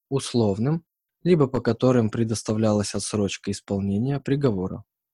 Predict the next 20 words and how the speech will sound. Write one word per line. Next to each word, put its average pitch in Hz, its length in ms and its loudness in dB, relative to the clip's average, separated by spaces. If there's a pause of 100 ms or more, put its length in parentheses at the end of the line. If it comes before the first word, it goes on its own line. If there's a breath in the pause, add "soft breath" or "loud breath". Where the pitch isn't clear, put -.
(680)
Если 143 240 4
условное 131 460 4
осуждение 120 560 2
или 101 60 0
отсрочка 104 500 0
исполнения 107 540 0
приговора 107 760 0
не 123 140 0
отменялись, 101 680 -4 (540)
и 123 100 4
лицо 123 320 2
не 165 120 4
направлялось 113 680 0
для 104 140 -2
отбывания 104 440 0
наказания 113 760 -2
в 110 120 -8
места 107 300 -2
лишения 110 440 -4
свободы, 87 520 -10